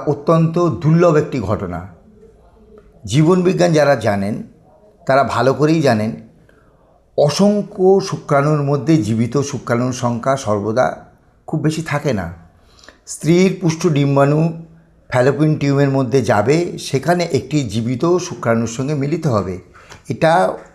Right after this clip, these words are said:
নৈমিত্তিক ঘটনা নয়। এর পরেও শিশু নির্বিঘ্নে প্রসব সর্বদা নিশ্চিত নয়। অসংখ্য শিশুর মৃত্যুর ঘটনা ঘটা সত্ত্বেও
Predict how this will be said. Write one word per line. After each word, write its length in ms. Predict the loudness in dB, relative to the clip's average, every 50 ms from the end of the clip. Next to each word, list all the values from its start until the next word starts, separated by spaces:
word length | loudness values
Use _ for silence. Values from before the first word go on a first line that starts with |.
| _ _ _ _ _ _ _ -2
নৈমিত্তিক 500 | 2 2 4 4 2 0 0 -2 -4 -2
ঘটনা 360 | 0 -2 0 0 2 2 2 2
নয়। 300 | 4 4 4 2 2 -2 -6 -12 -18 -20 -20 -20 -20 _ _ _ _ _
এর 240 | 0 2 2 2 2 0 0
পরেও 360 | 0 2 4 4 4 4 4 2 0 -6 -12 -16 -20 -20 _ _ _
শিশু 280 | -10 -8 -8 -2 0 0 2
নির্বিঘ্নে 640 | 2 2 2 2 2 0 0 -2 -2 0 0 0
প্রসব 420 | 0 0 -2 -4 -2 0 0 0 0 0 -4 -14 -20 _ _ _ _ _ -12
সর্বদা 400 | -2 0 0 0 2 2 0 0
নিশ্চিত 340 | 0 0 -4 -4 -6 -8 -6 -2
নয়। 220 | 0 0 0 0 -6 -12 -18 -20 _ _ _ _ _ _ _ _ _ _ _ _ _ _ _
অসংখ্য 580 | 0 0 0 2 2 2 4 4 2 0 0 0 0
শিশুর 440 | 0 0 -4 -2 0 2 2 2 2 2
মৃত্যুর 420 | 0 0 -2 -2 -2 -2 0 0 2
ঘটনা 420 | 2 0 2 0 0 2 2 2 2 2 0 -4 -8 -16 -20 _ _ _ _ _ _ _ -6
ঘটা 260 | -4 -2 0 2 0
সত্ত্বেও 480 | 0 2 -2 -2 -4 0 0 2 2 2